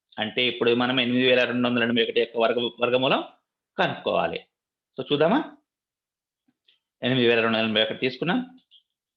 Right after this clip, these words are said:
జతలు చేశాం, భాగారం చేస్తున్నా. So, ఎనభై రెండు యొక్క కంటే తక్కువైన వర్గ సంఖ్య ఏంటిది? ఎనభై ఒకటి అని మనకు తెలుసు. కాబట్టి ఎనభై ఒకటి ఎట్లా వస్తుంది? తొమ్మిది తొమ్మిదిలో ఎనభై ఒకటి రాశాం,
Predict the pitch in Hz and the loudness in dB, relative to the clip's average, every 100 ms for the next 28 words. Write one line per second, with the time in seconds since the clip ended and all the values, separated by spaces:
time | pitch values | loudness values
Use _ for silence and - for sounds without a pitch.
0 | _ _ _ _ _ _ - _ _ 107 | _ _ _ _ _ _ -20 _ _ -2
1 | 113 117 117 120 156 180 - _ _ _ | 0 2 2 2 0 -4 -10 _ _ _
2 | _ - - _ _ _ _ _ _ _ | _ -20 -20 _ _ _ _ _ _ _
3 | _ _ _ 113 113 127 123 123 123 - | _ _ _ 0 2 2 2 0 0 -2
4 | 151 214 - _ _ - _ _ _ _ | -4 -4 -10 _ _ -20 _ _ _ _
5 | 135 127 113 - 139 147 139 131 127 131 | 4 4 2 0 0 2 2 2 2 0
6 | 120 - _ _ _ _ 131 - - - | -2 -12 _ _ _ _ -2 -2 -8 -4
7 | 139 165 170 135 151 139 135 120 - _ | -2 0 -2 -2 2 2 2 0 -4 _
8 | _ _ - 127 139 135 127 135 135 220 | _ _ -6 -4 -2 -4 -4 -4 -2 -4
9 | - 123 113 107 - - 117 110 107 - | -2 -2 2 2 0 -2 -2 -2 -4 0
10 | 123 123 226 - _ _ _ _ - 123 | 0 0 -4 -4 _ _ _ _ -2 0
11 | 117 107 104 110 127 131 123 123 117 - | 0 0 0 2 2 2 2 0 0 2
12 | 131 131 170 180 127 117 117 113 120 120 | 0 0 -4 -2 0 0 0 0 0 0
13 | 120 208 294 - _ _ _ _ - 110 | 2 0 -2 -12 _ _ _ _ -6 -2
14 | 110 110 107 101 113 160 214 | 2 2 0 0 0 0 -4